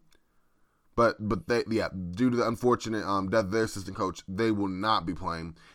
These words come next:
And the Nets and Lakers will close out the night at eight thirty tonight. So a fun eight, seven game slate of N B A basketball.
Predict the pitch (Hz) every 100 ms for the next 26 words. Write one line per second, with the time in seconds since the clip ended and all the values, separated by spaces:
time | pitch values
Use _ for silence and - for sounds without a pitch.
0 | - 127 135 143 156 156 131 135 127 123
1 | 113 - 147 147 135 - 123 123 107 110
2 | 110 98 - 113 117 - - - 107 98
3 | 87 92 78 67 - 175 156 143 - -
4 | - 131 139 180 196 - 156 156 156 -
5 | - 185 170 143 135 - 135 120 110 101
6 | 123 120 113 92 131 147 - 139 123 123